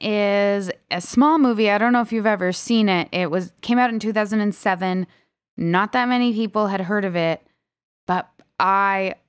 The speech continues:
just thought this movie was magical. It's called Outsourced, and it's about a guy where he's working in the States, and I guess he's, like, running a call center, and everyone gets fired except for him.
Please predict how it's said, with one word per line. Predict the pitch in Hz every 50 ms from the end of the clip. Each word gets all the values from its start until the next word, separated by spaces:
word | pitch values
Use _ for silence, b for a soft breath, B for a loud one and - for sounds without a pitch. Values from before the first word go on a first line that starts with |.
| _ _ - 202 170 -
just | - - 214 202 196 185 - - -
thought | 208 196 185 170 - -
this | 190 180 - -
movie | 190 180 170 170 175 170
was | 165 170 165 160
magical. | 165 160 156 160 156 165 156 - 175 160 160 - - -
It's | 165 - -
called | - - 175 151 151 - - _ -
Outsourced, | - 160 175 - - - - - 269 285 302 320 339 330 - - - - - - - - _ _ _ _ _ _ _ _ _ _ _ -
and | 196 202 196 196 196 196 196 196 185 190 -
it's | 196 175 -
about | 196 185 190 185 190
a | 185
guy | 175 - 254 254 254 247 247 240 240 233
where | 233 208 214 208 196 196 190 185 - - _ _ _ _ _ _ _ -
he's | - - - 254 262 240
working | 262 277 254 240 262
in | 247
the | 240 220
States, | - - 226 214 214 208 -
and | 202
I | 196 196
guess | 185 196 185 -
he's, | 196 190 175 165
like, | 190 180 175 165
running | 175 180 175 175 175 165
a | 156 151
call | - - 190 185 190 185
center, | - - 165 156 156 151 - 165 160 156 156 - - _
and | - 160 160 - - _ -
everyone | 190 202 196 190 196 208 208 202 190 185 185 180 185 - _
gets | - 180 175 - -
fired | - 254 262 277 254 214 185 180 180 180
except | 175 170 160 - - 180 170 -
for | - 170 170
him. | 165 226 226 202 180 170 170 165